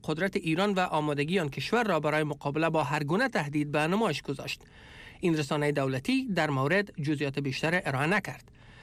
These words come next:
ایران در ماه اکتبر سال گذشته نیز نوع جدید از راکت های رهبری شده را پیروزمندانه آزمایش کرد.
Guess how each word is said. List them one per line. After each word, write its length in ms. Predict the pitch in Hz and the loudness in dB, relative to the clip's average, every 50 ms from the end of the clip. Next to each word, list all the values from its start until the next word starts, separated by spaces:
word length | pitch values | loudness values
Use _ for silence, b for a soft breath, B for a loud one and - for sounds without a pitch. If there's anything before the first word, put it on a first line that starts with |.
| B B | B B
ایران 280 | - 151 160 170 170 | -2 0 2 2 2
در 120 | 160 165 160 | 2 2 2
ماه 180 | 165 160 165 | 2 2 0
اکتبر 400 | 170 160 - - 170 160 165 160 | 0 -2 -2 -2 0 0 0 0
سال 260 | 156 - 180 165 170 160 | 0 0 -2 -2 0 0
گذشته 400 | 165 156 160 156 156 - 208 214 | 0 0 0 -2 0 0 0 2
نیز 320 | 269 311 254 151 139 - - - - | 2 2 0 0 -4 -6 -16 -8 -4
نوع 300 | 165 160 170 175 170 160 | 0 2 2 2 2 0
جدید 320 | 143 143 160 175 269 262 214 | 0 0 0 0 2 2 2
از 140 | 170 151 | 2 2
راکت 300 | 151 143 139 135 165 147 | 0 -2 -2 -4 -4 -4
های 160 | 151 160 165 156 | 0 0 0 0
رهبری 360 | 151 139 147 160 147 147 135 | 0 -2 0 -2 -2 -2 -2
شده 260 | - - 143 151 147 | -2 -2 0 2 2
را 100 | 151 147 | 2 0
پیروزمندانه 800 | - 143 139 143 139 143 147 147 156 156 175 190 214 175 135 - - | 0 0 -2 -2 0 0 0 0 2 2 2 2 2 0 -2 -6 -6
آزمایش 440 | - 151 143 165 139 117 110 - - | -6 -4 -2 -2 -4 -4 -6 -8 -8
کرد. 280 | - - - - - | -10 -12 -14 -14 -16